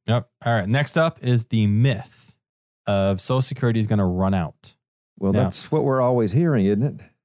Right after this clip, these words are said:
Speaker 1: Absolutely. What's the magical year? Twenty thirty-three. It states.
Speaker 2: Twenty thirty-three.
Speaker 1: Is it still twenty thirty-three or is it twenty thirty-four?
Speaker 2: I think it's twenty thirty-three,
Speaker 1: Thirty-three.
Speaker 2: but I haven't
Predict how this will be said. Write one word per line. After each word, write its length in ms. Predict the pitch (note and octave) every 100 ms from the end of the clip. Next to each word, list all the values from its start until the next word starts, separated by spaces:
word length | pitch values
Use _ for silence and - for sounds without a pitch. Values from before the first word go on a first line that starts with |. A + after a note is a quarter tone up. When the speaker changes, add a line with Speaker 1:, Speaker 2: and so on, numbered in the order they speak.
| -
Speaker 1:
Absolutely. 580 | B2+ B2 A#2+ E3+ C3 F2+
What's 280 | G#2 D3+ -
the 60 |
magical 380 | D3+ D3+ D3+ D3
year? 280 | C#3+ D#3 E3
Twenty 340 | - D#3 F3
thirty-three. 600 | E3+ D#3+ D#3 C#3+ C#3+ B2
It 80 | C3+
states. 80 | C#3+
Speaker 2:
Twenty 160 | C#3 D3
thirty-three. 560 | - C#3 A#2+ A#2+ A#2
Speaker 1:
Is 100 | C3+
it 140 | D#3+ -
still 240 | - F#3
twenty 240 | G3 G3+ G3+
thirty-three 440 | G3+ G3+ F#3+ F#3+
or 20 |
is 60 | D3+
it 80 | A2+
twenty 200 | C3 B2
thirty-four? 680 | A#2 G#2+ G#2+ - G2+ G2+ - _ _ _ _ _ _ _ _ _
Speaker 2:
I 100 | A#2
think 200 | B2 G#3
it's 100 | -
twenty 200 | - A#2+
thirty-three, 280 | G2+ G2+ A2+
Speaker 1:
Thirty-three. 220 | G#2+ A#2 G2+
Speaker 2:
but 120 | G2+
I 80 | G2+
haven't 300 | G2 D#2+